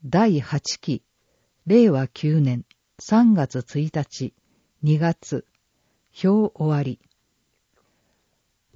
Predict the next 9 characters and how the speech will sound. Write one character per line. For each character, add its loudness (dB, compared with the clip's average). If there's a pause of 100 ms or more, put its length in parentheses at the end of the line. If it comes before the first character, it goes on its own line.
(1300)
特 0
別 0
徴 2
収 0
の 4
納 2
付 -2
月 -4
は、 -8